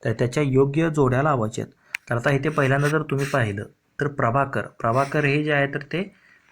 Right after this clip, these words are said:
भाऊ महाजन यांचं आहे साप्ताहिक. त्यानंतर सुधारक जे आहे वृत्तपत्र, गोपाळ गणेश आगरकरांचं अठराशे अठ्ठ्याऐंशीमध्ये सुरू केलेलं होतं.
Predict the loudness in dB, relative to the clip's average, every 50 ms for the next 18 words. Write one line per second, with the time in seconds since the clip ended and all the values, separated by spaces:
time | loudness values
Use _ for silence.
0 | _ -4 0 0 2 2 2 2 2 2 4 4 4 2 2 2 0 0 -2 -2
1 | -2 -4 -6 -6 -6 -6 -8 -8 -8 _ -8 -8 -8 -10 -4 -2 0 2 2 2
2 | 2 2 0 -2 -4 -6 -12 -20 -20 _ -6 -2 0 2 4 4 4 4 2 2
3 | 2 2 2 4 2 2 0 -2 -2 -2 -2 -2 -2 -2 -4 -4 -6 -10 -10 -4
4 | -2 -2 0 2 2 2 2 2 0 0 -2 -4 -4 -4 -2 -2 -2 -2 -2 -2
5 | -4 -4 -4 -6 -8 -10 -8 -8 -6 -4 -4 -4 -4 -4 -4 -6 -6 -6 -6 -6
6 | -6 -4 -4 -4 -6 -6 -6 -6 -4 -2 -2 -2 -2 -2 -2 -2 -2 -4 -4 -6
7 | -8